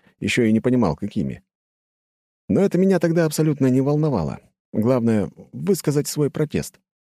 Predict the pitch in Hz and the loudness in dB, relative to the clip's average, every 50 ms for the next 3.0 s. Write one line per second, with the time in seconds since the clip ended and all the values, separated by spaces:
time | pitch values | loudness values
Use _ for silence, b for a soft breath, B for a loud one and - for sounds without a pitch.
0 | _ _ _ _ _ _ - 95 95 101 104 98 95 90 87 101 127 135 - - | _ _ _ _ _ _ 0 2 2 4 2 2 2 2 2 2 0 0 0 -4
1 | 131 - 131 127 117 98 - _ _ _ - - 92 110 123 123 160 151 - 104 | -4 -2 0 -2 -2 -2 -6 _ _ _ -6 -4 0 0 0 0 0 -2 -2 -2
2 | 98 90 78 87 80 - 82 92 131 165 156 135 117 120 147 160 151 123 - | -4 -2 -2 -4 -6 -4 -2 -2 0 0 0 0 0 0 0 0 -2 -4 -6